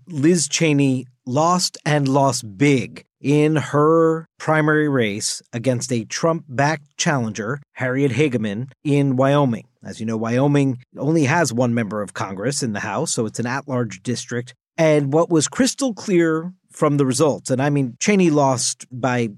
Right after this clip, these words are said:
thirty-seven and a half percentage points, something like that. It was a resounding defeat.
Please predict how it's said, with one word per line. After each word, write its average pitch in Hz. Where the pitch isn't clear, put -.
thirty-seven 160
and 127
a 117
half 123
percentage 123
points, -
something 110
like 95
that. 92
It 156
was 143
a 143
resounding 147
defeat. 123